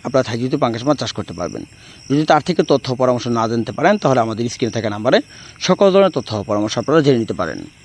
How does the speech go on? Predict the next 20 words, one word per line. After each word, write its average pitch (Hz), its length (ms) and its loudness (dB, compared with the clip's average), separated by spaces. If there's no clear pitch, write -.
থাই 156 160 4
জাতীয় 196 220 6
পাঙ্গাস 139 320 0
মাছের 165 240 0
পোনা 131 280 0
যা 110 240 0
আপনারা 117 240 0
পুকুরে 139 320 -2
যদি 139 120 0
কালচার 123 340 0
করেন 127 280 0
বা 110 160 -2
খাদ্য 117 440 0
অথবা 117 340 0
পুকুরে 113 460 -2
দেখা 113 160 -2
যাচ্ছে 117 180 -2
বাসমান 117 380 -2
ফিট 117 200 -4
খাবার, 123 240 0